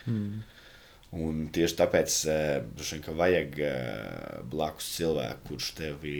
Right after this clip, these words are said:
Speaker 2: atgriež realitātē. Nevis, ā, ka tu nokrīt, bet kurš tev pasaka, nomierinies. Un, manuprāt, tādai būtu jābūt sievietei blakus, kas, ā, kas spēj, spēj savākt to, ka tu esi,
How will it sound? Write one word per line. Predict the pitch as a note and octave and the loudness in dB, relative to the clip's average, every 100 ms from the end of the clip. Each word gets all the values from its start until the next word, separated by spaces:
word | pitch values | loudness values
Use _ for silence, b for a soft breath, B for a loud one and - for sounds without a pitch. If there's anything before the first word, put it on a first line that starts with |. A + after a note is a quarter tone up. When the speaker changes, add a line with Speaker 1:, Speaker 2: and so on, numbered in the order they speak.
| C#2 | -4
Speaker 2:
atgriež | - E2+ - G1+ A#1 | -6 -6 -8 -10 -8
realitātē. | B1 C#2+ A1 - - - - - - B B B - - - - - - - - B1+ | -8 -6 -8 -10 -12 -12 -12 -14 -18 B B B -20 -20 -20 -20 -20 -20 -20 -20 -18
Nevis, | D#2+ D#2 E2 D2+ D2 D2 - - | -12 -8 -6 -6 -6 -6 -6 -6
ā, | D2 C#2+ C#2 C2+ B1+ | -8 -10 -10 -12 -12
ka | - | -14
tu | - D#2+ | -10 -4
nokrīt, | F2+ F2 - B1+ - | -2 -2 -6 -10 -10
bet | B1+ | -14
kurš | - - | -12 -10
tev | - - | -10 -8
pasaka, | B1 - - - - | -8 -8 -10 -14 -14
nomierinies. | F2+ E2+ D#2+ C#2+ A1 G#1+ - - - - - - - - - - B B B B B - - - - - - - - - - - | -10 -8 -6 -8 -10 -14 -16 -18 -20 -20 -20 -20 -20 -20 -20 -20 B B B B B -20 -20 -20 -20 -20 -20 -20 -20 -20 -20 -20
Un, | - F2+ | -10 -2
manuprāt, | D#2+ D#2+ E2+ E2+ - | -2 -2 0 0 2
tādai | D#2 D#2 D#2+ | 0 2 -2
būtu | F2 E2+ | -4 2
jābūt | F2 F2 F2 - | 2 4 0 -4
sievietei | E2 E2 G2 - C#2+ | 0 0 0 -4 -6
blakus, | C2 B1 - - | -4 -6 -6 -12
kas, | - - - - | -12 -10 -10 -10
ā, | G1+ G1+ G1+ G1+ | -10 -12 -12 -14
kas | - - | -6 -4
spēj, | - - D#2 D#2 F2+ F#2 B B B B - | -4 -2 0 0 -4 -10 B B B B -18
spēj | - - D#2 D2+ | -16 -6 -2 -2
savākt | - D#2 D#2+ D#2+ | -2 0 -2 -2
to, | - D2+ | -4 -6
ka | - | -6
tu | - D#2 | -8 -6
esi, | - - - - D#2+ | -6 -10 -12 -8 -6